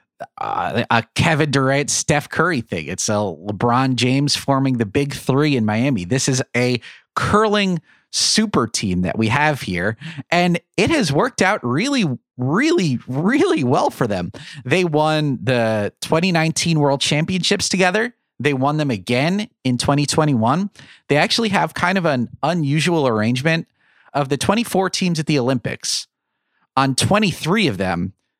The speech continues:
the skip, who is, like, the captain, the team leader, is the one who takes the last shots. They're generally the best curler. On this super team, we have the different setup. It's the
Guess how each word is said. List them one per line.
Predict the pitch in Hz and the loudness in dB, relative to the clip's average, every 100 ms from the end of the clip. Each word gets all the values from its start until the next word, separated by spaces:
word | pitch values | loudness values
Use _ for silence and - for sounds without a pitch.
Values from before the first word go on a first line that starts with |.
| - | -4
the | 127 | -2
skip, | - - - 202 - - _ | 0 -2 0 0 -2 -12 _
who | 143 135 | 0 2
is, | 123 110 | 2 2
like, | 117 104 | 0 -2
the | - | -6
captain, | - 147 139 - 147 135 | -4 -2 -2 -2 0 0
the | 104 85 - | 0 -4 -8
team | - 139 120 | -4 -2 2
leader, | 123 135 135 135 - _ - | 2 2 2 -2 -8 _ -4
is | 170 143 | -2 0
the | |
one | 147 151 151 | 0 0 0
who | 151 | -2
takes | - 147 - | -2 -4 -2
the | 143 | -2
last | 117 123 131 - | 0 0 0 0
shots. | 123 104 - | 0 -2 -4
They're | - 104 | -4 -2
generally | 127 127 131 120 | 0 0 0 0
the | |
best | 98 110 - | 0 -2 -4
curler. | - 120 127 139 151 _ _ _ 147 | -2 0 0 0 -4 _ _ _ -2
On | 160 | 0
this | 190 | 0
super | - - 233 208 | 0 0 0 0
team, | 180 - 165 151 - | -2 0 0 0 -2
we | 139 | 0
have | 165 143 139 | 2 0 -2
the | 147 | -4
different | 131 190 180 127 | -2 0 0 0
setup. | - 80 - - | -2 -2 -4 -4
It's | 127 | -4
the | - | -2